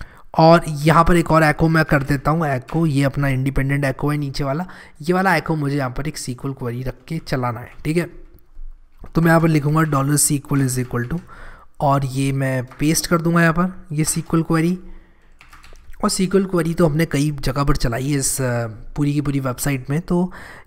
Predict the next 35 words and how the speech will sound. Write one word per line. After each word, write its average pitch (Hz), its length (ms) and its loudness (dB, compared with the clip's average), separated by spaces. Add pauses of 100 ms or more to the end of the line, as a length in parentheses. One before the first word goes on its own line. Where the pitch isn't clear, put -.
यहाँ 170 200 6
पर 175 80 8
देखो 175 180 6
ये 175 60 8
तो 180 100 6
इंसर्ट 147 420 4
चलाई 143 340 4
है, 143 100 2
अगर 143 100 0
मैंने 139 240 0
कहीं 143 120 0
पर 147 80 0
सेलेक्ट 131 460 -2
क्वेरी 131 200 -2
चलाई 123 480 0
है 131 200 0
तो 180 180 2
ये 135 260 2
रही 117 180 0
वो। 117 180 -6 (340)
तो 202 440 4
simply 180 360 6
वहीं 156 160 6
से 160 80 4
मैं 160 120 4
उठाऊँगा 139 420 0
इस - 200 0
चीज़ 120 220 -4
को, 190 220 -2
और 190 100 0
वैसे 131 260 -4
तो 156 100 -2
याद 135 440 0
है 151 260 2
अभी, 165 200 -2